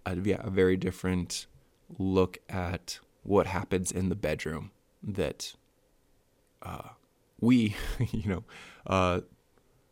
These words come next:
where are we at? Sixty years later, seven years later, are in a very different place where there's no-, there's almost nothing serious taken about sex. So that's why this is, like, that was hard for me to kinda, like,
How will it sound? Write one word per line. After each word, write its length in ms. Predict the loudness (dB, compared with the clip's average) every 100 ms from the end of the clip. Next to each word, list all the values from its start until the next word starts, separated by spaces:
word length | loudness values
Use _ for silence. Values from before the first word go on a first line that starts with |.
| _ -4
where 140 | -2
are 60 | 0
we 120 | -2
at? 220 | -4 -8
Sixty 360 | -4 -4 -2 0
years 260 | 2 2
later, 320 | 2 2 2
seven 320 | 0 -2 -2 0
years 220 | -2 0
later, 280 | 0 0 -2 -12 -20 -20 -20 -6 2
are 140 | 2
in 60 | 2
a 40 |
very 400 | 2 4 6 6
different 720 | 4 0 0 0 0 -2 -6 -8 _ -20 -20 _
place 580 | 0 4 2 0 -6 -8 -10 -4
where 440 | 0 2 2 0 -10 2
there's 220 | 2 4
no-, 360 | 2 2 2 2
there's 200 | -2 0
almost 280 | 0 0 2
nothing 420 | 2 2 0 -4
serious 560 | -2 -2 -2 -4 -8 -12
taken 320 | -6 -6 -4 -6
about 240 | -6 -8
sex. 360 | -8 -8 -10 -12 0
So 80 | 2
that's 240 | 4 4
why 280 | 2 2 -2 -12 -20 -20 -20 -2
this 160 | 2 4
is, 140 | 4
like, 320 | 4 2 -2 -2
that 100 | 0
was 120 | 4
hard 220 | 6 6
for 120 | 6
me 180 | 4 4
to 80 | 4
kinda, 280 | 2 0 0
like, 340 | 0 -2 -6